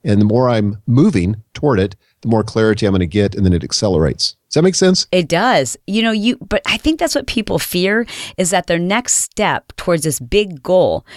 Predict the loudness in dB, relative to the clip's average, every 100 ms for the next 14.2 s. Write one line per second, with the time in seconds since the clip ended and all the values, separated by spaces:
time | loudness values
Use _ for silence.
0 | -10 -4 -2 0 0 0 -2 -2 -2 -2
1 | -2 0 -2 -4 -2 0 0 0 2 0
2 | 0 0 0 0 0 0 -6 _ _ _
3 | -4 0 0 2 0 0 -2 -8 -4 0
4 | 2 2 2 2 2 2 0 -4 0 0
5 | 0 2 0 0 -10 -4 -2 -2 0 2
6 | 2 0 -2 -4 -2 -2 0 0 0 2
7 | 0 -2 -2 0 2 0 -4 -2 -2 0
8 | -2 -2 -4 -4 -8 _ _ -14 -4 -2
9 | -4 _ -12 -8 -2 2 2 2 0 -2
10 | -4 -2 0 2 0 -4 -6 -2 0 2
11 | 2 0 -2 -2 -2 -4 -14 _ -4 -2
12 | -2 -4 -8 -8 -8 -8 -2 0 0 0
13 | 0 2 2 0 -2 -2 -2 -2 -2 -2
14 | -4